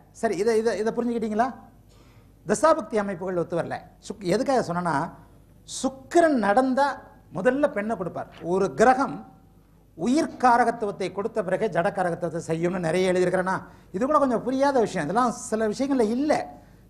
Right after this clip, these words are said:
சில விஷயங்களை அனுபவங்களா பார்த்து விதியா செய்வேன். சுக்கிரனுடைய உயிர்காரகத்துவம் என்ன? பொம்பளை. அந்த பொம்பளையை வந்து எப்படி வேணாலும் சேர்க்கலாம்.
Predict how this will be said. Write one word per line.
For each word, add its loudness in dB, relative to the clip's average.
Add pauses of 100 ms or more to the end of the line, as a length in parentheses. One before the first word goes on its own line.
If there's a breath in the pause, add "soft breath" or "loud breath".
சில 2
விஷயங்களை 4
அனுபவங்களா 6
பார்த்து 0
விதியா 0
செய்வேன். -4 (360 soft breath)
சுக்கிரனுடைய 2
உயிர்காரகத்துவம் 0
என்ன? -4 (160)
பொம்பளை. 2 (760 loud breath)
அந்த 0 (100)
பொம்பளையை 2
வந்து -2
எப்படி -4
வேணாலும் -2
சேர்க்கலாம். -8